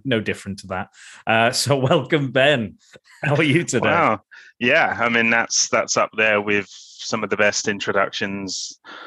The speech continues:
Speaker 2: I've never had. Um, <laughs> that was, that, that was, that was special.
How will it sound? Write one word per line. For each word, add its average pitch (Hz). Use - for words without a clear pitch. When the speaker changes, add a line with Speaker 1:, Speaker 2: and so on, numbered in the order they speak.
Speaker 2:
I've 98
never 101
had. 120
Um, 95
<laughs> -
that 92
was, -
that, 113
that 117
was, 117
that -
was 127
special. -